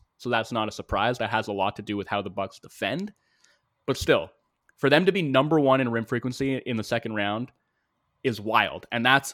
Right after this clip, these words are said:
a big reason they've been able to overcome the, the shooting fall off. Another big reason, as you mentioned, is, like, they're getting on the offensive glass and kind of beating the Knicks at their own game in that way.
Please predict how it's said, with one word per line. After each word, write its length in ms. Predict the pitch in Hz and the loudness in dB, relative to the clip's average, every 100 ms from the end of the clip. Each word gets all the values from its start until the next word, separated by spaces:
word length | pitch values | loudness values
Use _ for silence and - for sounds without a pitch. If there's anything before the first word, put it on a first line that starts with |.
| _ | _
a 80 | 123 | -6
big 220 | 110 156 | 4 6
reason 260 | 151 135 131 | 6 4 2
they've 100 | 123 | 2
been 100 | 120 | 2
able 180 | 120 113 | 0 0
to 200 | 110 107 | 0 -2
overcome 640 | 120 113 110 117 110 104 95 _ _ _ _ _ | -4 -4 -4 -2 -2 -4 -10 _ _ _ _ _
the, 320 | 120 107 104 - - | -2 0 -2 -6 -10
the 60 | |
shooting 380 | - 160 170 160 | 0 2 4 0
fall 300 | - 139 139 | 2 2 4
off. 300 | 131 127 - _ _ _ - | 2 0 -8 _ _ _ -2
Another 320 | 123 135 147 | 6 10 10
big 180 | 143 135 | 8 6
reason, 320 | 135 127 131 - | 2 2 -4 0
as 180 | 123 117 | 0 0
you 80 | 113 | 0
mentioned, 480 | 117 127 139 139 135 | 0 2 0 0 -2
is, 220 | 127 110 110 | -2 -2 -2
like, 260 | 101 98 | -4 0
they're 260 | 110 117 127 | 4 4 6
getting 280 | 123 123 120 | 4 4 2
on 140 | 117 | 0
the 80 | 113 | 2
offensive 560 | 110 113 117 117 113 | 2 2 0 -2 -8
glass 480 | - 110 104 107 - _ _ _ _ | -2 0 2 0 -6 _ _ _ _
and 220 | 113 110 | -8 -8
kind 200 | - 127 | 0 0
of 80 | 117 | 2
beating 220 | 120 120 | 0 0
the 80 | 117 | 0
Knicks 200 | 113 113 | -4 -4
at 120 | 117 | -6
their 140 | 113 110 | -4 -2
own 140 | 113 | -2
game 220 | 113 110 | -2 -4
in 100 | 98 | -2
that 200 | 107 143 | 2 2
way. 360 | 156 143 139 | 6 4 4